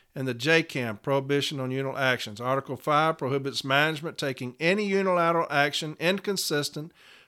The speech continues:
with the terms of the existing, existing agreement or with its obligations under law. Section eight D of the National Labor Relations Act prohibits an employer from making unilateral changes in wages, hours, or working conditions during the term of a collective bargaining agreement.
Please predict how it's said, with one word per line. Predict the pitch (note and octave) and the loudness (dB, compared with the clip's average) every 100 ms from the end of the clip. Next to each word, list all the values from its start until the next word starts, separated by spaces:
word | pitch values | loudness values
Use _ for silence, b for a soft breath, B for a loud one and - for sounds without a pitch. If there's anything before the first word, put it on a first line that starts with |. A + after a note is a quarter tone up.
| - | -2
with | C3+ | 0
the | C3+ | 0
terms | - E3 F3 F3+ D#3 | 2 4 6 6 2
of | C3+ | 0
the | B2+ | 2
existing, | D#3+ E3+ F#3+ F#3 - | 2 2 -2 -6 -4
existing | C3 A#2+ C#3 F3+ F3+ F#3+ | -6 -4 -2 0 -2 -4
agreement | F#3 C#3+ C3+ C3+ C3 | -4 0 0 -2 0
or | D3 F#3 | 4 4
with | F#3 F3 | 4 0
its | E3+ | 0
obligations | E3 D#3+ D#3+ C#3+ C#3+ C#3+ C#3 | 2 2 0 0 0 0 -4
under | C#3 C3+ C#3+ | -4 0 2
law. | E3+ F3+ G2+ D2 _ b b b b b b | 4 4 2 -8 _ b b b b b b
Section | - E3 D#3+ - C#3+ | -2 4 4 2 -2
eight | C#3+ D3 | -2 -2
D | C#3+ E3+ | 4 4
of | F3+ | 4
the | |
National | D#3 D3+ D3+ D#3 C#3+ | 2 2 2 0 0
Labor | D3 C#3 | 2 2
Relations | C3 D#3 G3+ F3+ C3 | 4 4 4 2 -2
Act | C3+ C3+ C3+ | 0 0 0
prohibits | C#3 C3 G3 F#3+ F#3 | -2 2 2 2 -2
an | D#3+ | -2
employer | C#3 B2 E3+ E3+ | -4 -2 2 4
from | E3 D#3 C#3 | 4 0 2
making | C#3+ C#3+ C3+ | 2 2 -2
unilateral | D3+ G3+ F#3+ F3+ F3+ | 0 2 2 2 2
changes | - D3 C#3+ C#3+ C3 | 0 0 0 -2 -4
in | B2 | -2
wages, | B2+ C#3+ D3+ D3 C#3 - | 4 4 4 -2 -6 0
hours, | C3+ C#3 C3+ B2 | 4 6 4 0
or | |
working | B2 C3+ C3+ C#3 | 0 0 0 -6
conditions | B2+ B2+ E3+ E3 B2+ B2+ - B B B B | -6 0 2 2 -2 -6 -10 B B B B
during | C3+ E3 F#3 | 4 6 6
the | F#3 | 2
term | F#3 D#3+ D#3 | 0 2 2
of | D#3 D#3 | 2 -2
a | |
collective | D3+ C#3+ C#3+ C#3 C3 | -2 2 2 2 -2
bargaining | C3 C3 C3+ | 0 2 0
agreement. | B2+ D3+ D3+ A#2+ | -2 0 0 -2